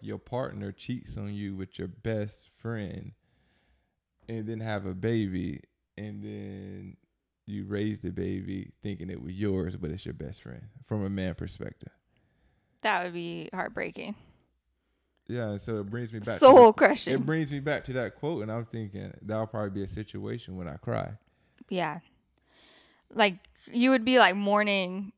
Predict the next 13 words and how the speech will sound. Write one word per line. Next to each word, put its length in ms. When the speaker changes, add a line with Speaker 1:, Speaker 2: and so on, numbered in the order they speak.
Speaker 2:
the 160
whole 140
idea 440
and, 280
like, 220
that 140
this 180
was 120
your 140
family, 580
like, 220
real 220
blood. 480